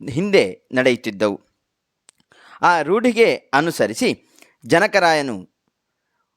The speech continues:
ತಾನು ಮಾಡುವ ಯಜ್ಞದಲ್ಲಿ ತತ್ವಚರ್ಚೆಯು ನಡೆಯುವುದು ಸ್ವಾಭಾವಿಕವು. ಇದರಿಂದ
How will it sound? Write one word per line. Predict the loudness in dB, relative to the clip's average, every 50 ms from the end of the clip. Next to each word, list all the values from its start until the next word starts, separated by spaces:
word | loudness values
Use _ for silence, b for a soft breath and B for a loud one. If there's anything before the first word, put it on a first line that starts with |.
| _ _ _ _ _ _ _ _ _
ತಾನು | 2 2 2 0 0
ಮಾಡುವ | 0 0 0 2 2 2 2 2 0 -4 _
ಯಜ್ಞದಲ್ಲಿ | -2 -2 -2 0 -2 -6 -4 -4 -4 -2 -2 -2 -4 -6 _ _ _ _ _
ತತ್ವಚರ್ಚೆಯು | -2 -2 -2 0 -2 -2 0 0 -2 -2 0 _ 0 2 2 2 0 -2 -6 _ _ _ _ _ _ _ _ _ _ _
ನಡೆಯುವುದು | 0 0 4 4 4 4 2 0 -4 -4
ಸ್ವಾಭಾವಿಕವು. | -6 0 2 2 2 2 2 0 0 0 -2 -4 -6 -6 -4 -4 -6 -8 -10 _ _ _ _ _ _ _ _ _ _ _ _ _ _ _ _ _ _ _ _ -4
ಇದರಿಂದ | 0 2 2 2 0 0 0